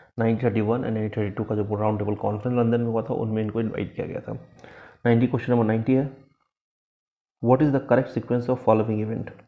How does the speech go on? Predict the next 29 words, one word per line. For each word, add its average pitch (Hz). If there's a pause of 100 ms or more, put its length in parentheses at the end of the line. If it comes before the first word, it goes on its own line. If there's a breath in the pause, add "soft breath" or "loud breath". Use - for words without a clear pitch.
(140)
<clears throat> 135 (1120 loud breath)
अब 127
ये 123
चार 123
event 117
है, - (120)
चारों 120
इवेंट 120
का 120
सीक्वेंस 120
है, 127
नब्बे 113
question 120
number 117
नाइनटी 110
है, 127 (380 loud breath)
इसका 131
answer 120
आपको 113
याद 107
रखना 110
है, 113
इसका -
option, 110
answer 117
जो 113
है 117 (640 soft breath)
D 120
है। -